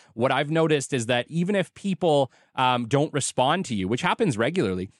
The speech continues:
they probably do open your brochure. Like, that actually <laughs> does tend to happen most of the time. I don't know if it's, like, human, uh, you know, we just get curious. <laughs> We have curiosity as humans.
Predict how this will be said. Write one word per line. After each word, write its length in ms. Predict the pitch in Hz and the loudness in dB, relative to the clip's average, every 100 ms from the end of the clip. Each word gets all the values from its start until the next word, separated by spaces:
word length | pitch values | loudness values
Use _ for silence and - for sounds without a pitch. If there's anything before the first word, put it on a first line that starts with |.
| - | -2
they 80 | 147 | 0
probably 340 | 185 269 254 | 2 0 0
do 220 | 120 214 | 0 2
open 220 | 156 156 | 2 2
your 100 | 139 | 0
brochure. 400 | 123 120 - 339 - | 2 0 0 -6 -2
Like, 160 | 127 123 | -2 0
that 180 | 156 | 0
actually 320 | 233 202 220 170 | 0 -2 -2 0
<laughs> 140 | 127 | 0
does 180 | 214 170 | 0 0
tend 260 | - 170 156 | -2 -4 -2
to 40 | |
happen 320 | 135 175 143 | 0 0 0
most 180 | 135 139 | 0 0
of 60 | 151 | 0
the 60 | |
time. 100 | 147 | 0
I 60 | 123 | 2
don't 120 | 135 | 2
know 40 | |
if 60 | 139 | 0
it's, 100 | 120 | 0
like, 180 | 117 - - _ _ | -4 -6 -20 _ _
human, 600 | - 131 139 135 131 123 _ _ _ - | -2 0 2 2 2 0 _ _ _ -8
uh, 320 | 117 110 107 - 101 - | -2 0 0 -6 -12 -4
you 100 | 131 | -2
know, 100 | 127 | 0
we 140 | 127 | 0
just 180 | 117 139 | -2 -2
get 140 | 120 | -4
curious. 640 | - - 156 208 320 - - - | -8 -2 0 2 0 -2 -4 -2
<laughs> 40 | 320 - - - | -4 0 -2 -2
We 120 | 175 | -2
have 120 | 151 | -2
curiosity 640 | - 175 165 151 175 208 196 | -2 0 2 2 0 -2 -2
as 140 | 190 | -2
humans. 400 | 185 190 285 349 | 0 0 0 -2